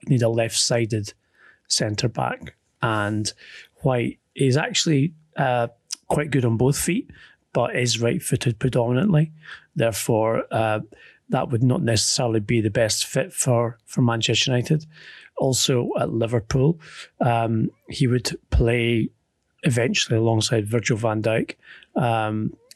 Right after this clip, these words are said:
in which case then you've got two defenders, uh, who can play out from the back and be depended upon to do so. They also, uh, defend very well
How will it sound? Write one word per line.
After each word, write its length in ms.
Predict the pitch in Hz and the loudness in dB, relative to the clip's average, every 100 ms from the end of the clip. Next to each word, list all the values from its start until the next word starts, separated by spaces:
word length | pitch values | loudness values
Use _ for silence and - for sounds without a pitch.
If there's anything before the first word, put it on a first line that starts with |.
| - | -4
in 200 | - 110 | 0 2
which 240 | 113 - - | 2 -2 -2
case 380 | 127 117 - | 0 0 -2
then 400 | - 127 113 110 | -2 0 0 0
you've 140 | 110 107 | -2 0
got 200 | - - | -2 -2
two 140 | 147 | 0
defenders, 640 | 123 107 120 113 113 113 - - - _ - | 0 0 -2 0 0 -2 -4 -12 -20 _ -6
uh, 160 | 131 185 285 | -2 -2 0
who 180 | 143 127 | 0 0
can 560 | - 139 123 113 110 - _ _ - | 0 -2 0 0 -2 -6 _ _ 0
play 220 | 127 117 | 2 2
out 140 | - | -2
from 160 | - 117 | -2 -2
the 60 | |
back 480 | 107 117 113 - - - - - - | 0 -2 -2 -6 -10 -14 -20 -10 -2
and 180 | 117 113 | 0 2
be 100 | 117 | 0
depended 440 | - 127 123 113 | -2 0 0 0
upon 260 | - 120 110 | 0 0 0
to 80 | |
do 200 | 101 120 | 0 0
so. 380 | 113 - 117 - - - - - | 0 0 0 -2 -8 -20 -20 -4
They 140 | 131 | 0
also, 580 | 123 110 - 131 117 113 - - _ | 2 2 2 2 2 0 -6 -20 _
uh, 160 | - 123 | 0 0
defend 440 | - - 127 123 | -2 -2 0 0
very 220 | 120 120 117 | 2 2 2
well 400 | 120 120 113 | 2 2 0